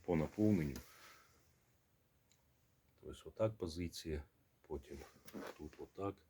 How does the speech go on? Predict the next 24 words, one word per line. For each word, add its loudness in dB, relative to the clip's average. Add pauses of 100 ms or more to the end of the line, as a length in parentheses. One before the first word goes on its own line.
(1040)
Можете -14
роз-, -6
на -6
паузу -2
встановити, -4
там -8
роздивитися, -6
якщо -10
вам -8
треба, 0 (720)
по 0
наповненню 2
зрозуміти, -2
що -2
там -4
є. 8 (2000)
І 4
отак. 0
Тобто 0
можна 10
обирати 8 (360)
по 2
наповненню. 8
Тут -4